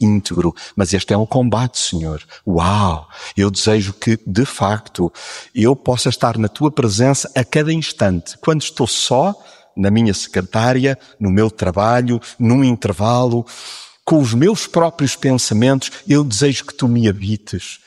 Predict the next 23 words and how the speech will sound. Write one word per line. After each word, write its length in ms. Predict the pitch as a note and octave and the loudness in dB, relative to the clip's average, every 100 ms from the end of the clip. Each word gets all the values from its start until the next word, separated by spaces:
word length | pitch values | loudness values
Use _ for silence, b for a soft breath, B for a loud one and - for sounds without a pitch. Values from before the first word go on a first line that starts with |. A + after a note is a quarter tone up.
| b | b
Eu 200 | A2+ A2 | -2 0
desejo 720 | G#2+ - A#2+ D3 C#3 A2 G2+ | -2 -4 0 2 2 -2 -2
aí 240 | G2 A#2+ B2+ | -2 -2 -4
também 720 | - F#2 F2+ A2 C3 A2+ F2+ B B B _ | -4 -4 -2 0 0 0 -4 B B B _
que 160 | - C3 | -2 -2
o 100 | A2 | -2
teu 320 | - F#3+ A3+ | 2 2 4
reino 460 | F#3 D3+ F#3 F3+ D#3+ | 2 2 2 2 0
impere, 640 | E3+ D3 - G#2+ G2 E2+ D#2 _ b b - | 0 0 -2 -2 -2 -4 -10 _ b b -8
que 100 | A#2+ | -8
o 40 | |
teu 260 | - A#3 F#3 | 0 2 2
domínio 560 | D#3+ D3+ G#3 F#3+ E3+ | 2 4 4 4 4
aconteça. 840 | D#3 D#3+ C3+ - G2+ - - F2+ D#2+ B B - | 2 0 -2 0 -2 -2 -4 -6 -8 B B -2
É 120 | G#2 | 0
isto 220 | A2 - | 0 -4
que 80 | A#2 | -6
desejo, 420 | G#2 B2 B2 - | 2 2 2 0
Senhor, 280 | - F#2+ F2 | -2 0 2
mas 200 | F#2 F#2+ | 2 0
eu 80 | G2 | 0
sou 160 | G#2 | -2
frágil, 520 | - F#2 F2 D#2+ E2+ | -2 0 0 -2 -8